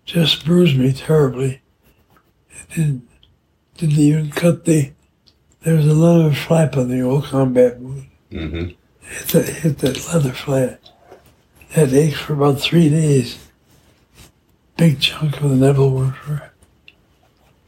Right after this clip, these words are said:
Speaker 2: Hmm. So how long after Germany surrendered did you stay over in Europe before you were able to come home and see Pat?
Speaker 1: I was, I was returned to my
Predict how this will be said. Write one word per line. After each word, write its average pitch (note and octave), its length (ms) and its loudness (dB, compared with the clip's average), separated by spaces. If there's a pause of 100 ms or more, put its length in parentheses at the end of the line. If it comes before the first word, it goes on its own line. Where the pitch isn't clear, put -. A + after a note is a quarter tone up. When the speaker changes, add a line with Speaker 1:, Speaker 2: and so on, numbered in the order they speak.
Speaker 2:
Hmm. A2+ 220 0 (2250)
So F#2 240 0
how A#2+ 300 2
long A#2 600 2
after F#2+ 1040 0 (760)
Germany F#2+ 440 2
surrendered E2 600 0
did D2 240 -4
you D2+ 220 -6
stay D#2 800 0 (220)
over D2+ 340 -4
in D2 120 -4
Europe C#2+ 460 -2 (460)
before D#2+ 280 -4
you D2 100 0
were D2 140 0
able C#2 140 -4
to C#2 80 -6
come D2 220 -6
home D2+ 320 -6
and C#2 100 -6
see - 200 -10
Pat? D#2+ 280 0
Speaker 1:
I D#3+ 60 2
was, C3 280 0
I A#2 180 -4
was C#3 180 0
returned D3+ 600 0
to D#3 80 -2
my C#3 400 0